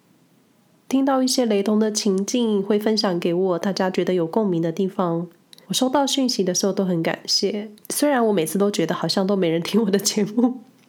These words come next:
<laughs> 但知道有认识的人在听的时候，我又有一点害羞的不知所措。<laughs> 而且我也确实不太清楚听这个 podcast 的朋友的轮廓，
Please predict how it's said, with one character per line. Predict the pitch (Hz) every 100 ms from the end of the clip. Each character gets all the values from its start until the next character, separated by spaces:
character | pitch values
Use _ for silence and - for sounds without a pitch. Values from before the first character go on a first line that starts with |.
| _
<laughs> | - - - -
但 | 294
知 | 269 262
道 | 247
有 | 202
认 | 175 208 208
识 | 220
的 | 190
人 | 156 165
在 | 170
听 | 185 - 180
的 |
时 | 165 -
候， | 160 170
我 | - 180
又 | 190 185 165
有 | 165 160
一 | 180
点 | 190 - 185 196 214 - - - -
害 | - 214
羞 | - 180 170
的 | 175 208 214
不 | 220
知 | 214 - 196
所 | - 190
措。 | - - 202 196 - - 262 214 - - 302
<laughs> | 240 - - - - - -
而 |
且 | 254 349
我 | 254 170
也 | 175 170 160 -
确 | - 359
实 | 330 202
不 | 196 180
太 | 247 247
清 | - 220 220
楚 | 220 - - 214 - - _ -
听 | 226 202 208 214
这 | 208
个 | 208 208 202 196 -
podcast | - 233 233 240 220 -
的 |
朋 | 180 - 170 202
友 | 202
的 | 160 160
轮 | 151 151 165
廓， | - 285 - -